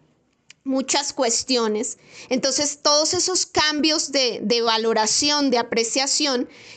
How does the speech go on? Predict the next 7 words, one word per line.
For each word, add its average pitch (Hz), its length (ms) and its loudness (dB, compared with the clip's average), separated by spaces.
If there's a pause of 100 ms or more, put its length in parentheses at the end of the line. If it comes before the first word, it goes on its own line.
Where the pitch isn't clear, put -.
(180)
están 277 500 0
dándole 285 680 0
un 330 260 4
impulso 311 880 0
a 226 180 0
este 240 640 0
eje 277 380 -2